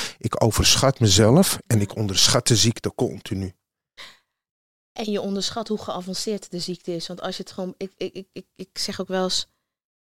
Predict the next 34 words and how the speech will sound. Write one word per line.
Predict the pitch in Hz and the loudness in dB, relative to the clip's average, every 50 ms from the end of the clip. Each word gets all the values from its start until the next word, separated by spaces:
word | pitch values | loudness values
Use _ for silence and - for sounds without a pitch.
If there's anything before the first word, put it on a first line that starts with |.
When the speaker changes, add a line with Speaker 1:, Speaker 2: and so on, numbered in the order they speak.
| _ | _
Speaker 2:
je | - 190 | -2 -2
hebt | 185 - | 0 0
je | - 196 | 0 -2
gezonde | - 196 - - 208 233 240 220 | 2 2 4 6 8 6 8 6
brein | - 226 226 226 247 294 349 - _ _ | 6 6 6 6 4 4 2 0 _ _
en | - 208 | 4 6
Speaker 1:
Ja. | 202 190 | 6 6
Speaker 2:
de | 190 | 6
verslaving | - 190 - - 196 196 202 208 208 202 196 196 196 190 _ _ _ | 4 4 4 4 4 4 4 6 6 4 4 4 0 -2 _ _ _
is | - 190 190 - | -4 -2 0 2
een | 190 190 | 2 4
heel | 196 202 220 226 | 8 8 8 8
geavanceerd | - - 208 196 185 196 190 - - 185 180 - | 8 6 4 4 4 4 2 4 4 2 2 2
programma. | - 180 - - 190 202 226 233 240 269 339 - _ - | -2 -4 0 2 2 4 4 4 2 0 -4 -8 _ 0
Speaker 1:
Ja. | 107 104 92 - _ _ _ _ _ _ _ _ _ _ _ _ _ _ _ _ _ _ _ | 0 0 0 0 _ _ _ _ _ _ _ _ _ _ _ _ _ _ _ _ _ _ _
Speaker 2:
Wat | - 196 196 - | 2 2 2 2
ervoor | 190 - - - 180 170 | 0 -2 4 4 6 6
zorgt | - 185 190 226 277 330 359 339 - - | 8 8 8 8 8 6 4 2 -2 -6
en | - 190 185 175 | -4 -4 -2 -2
wat, | 175 175 - - - - _ _ _ _ | -2 -2 0 -2 -2 -4 _ _ _ _
eh, | - - - - - - | -14 -14 -12 -10 -8 -6
daar | - 165 | -6 -6
kan | - - 160 170 165 | -2 -2 -2 -2 -2
volgens | - - - - - | -4 -2 -2 0 2
mij | - 160 175 - - - - - - | 2 0 0 0 -2 -2 -2 -2 -2
<laughs> | - - _ _ 185 180 | -4 -8 _ _ -2 2
niks | 190 190 - - | 2 4 4 4
tegenop, | - 170 160 170 - - 170 170 202 247 - - - - - _ _ _ _ _ _ _ - | 2 4 2 2 0 -2 -2 -2 -2 -6 -8 -14 -20 -20 -20 _ _ _ _ _ _ _ 2
die | - 262 214 | 2 2 4
wacht | 285 - - - | 2 -2 -2 -6
zijn | - 285 262 | -2 -2 0
moment | 247 247 240 233 - - | 0 0 -2 -4 -4 -4
wel | 220 208 - | -6 -4 -4
af. | - - 214 - - | -4 -6 -6 -6 -10